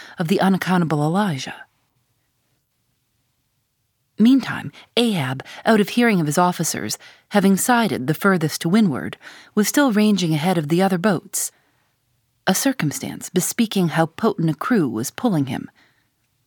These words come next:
Those tiger creatures of his seemed all steel and whalebone. Like five trip hammers, they rose and fell with regular strokes of strength, which periodically started the boat along the water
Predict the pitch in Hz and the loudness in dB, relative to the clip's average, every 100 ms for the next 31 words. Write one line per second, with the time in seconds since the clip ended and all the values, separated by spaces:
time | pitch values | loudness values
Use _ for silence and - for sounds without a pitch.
0 | _ _ _ _ _ _ 165 202 - 208 | _ _ _ _ _ _ -2 0 0 0
1 | 226 202 - - 240 - 139 131 156 - | 0 -2 -4 -4 -4 -4 -6 -2 -2 2
2 | 185 170 165 175 - - 262 196 120 135 | 2 4 2 0 -2 -2 0 0 -2 -2
3 | 151 190 214 160 135 - - - - _ | 2 2 2 0 -4 -8 -20 -20 -20 _
4 | _ _ - 196 196 - 220 214 - - | _ _ 0 0 2 0 2 2 -2 -4
5 | 269 - 143 80 76 - - - _ 175 | -4 -6 -6 -6 -8 -12 -14 -20 _ 2
6 | 180 214 220 202 185 156 - 214 170 147 | 4 4 2 2 0 0 2 0 0 -4
7 | - _ - 147 190 190 190 160 - - | -14 _ -6 0 0 2 0 -2 -4 -2
8 | 196 - - 151 - 226 143 - - _ | -2 -4 -8 -6 -2 -2 -2 -8 -16 _
9 | - _ _ - 180 - - 220 208 196 | -20 _ _ -8 -6 -4 -2 0 2 0
10 | 147 - - - 208 185 160 151 180 165 | -4 -8 -10 0 2 2 2 2 0 0
11 | 170 165 160 165 180 180 147 | 0 0 0 2 2 0 -2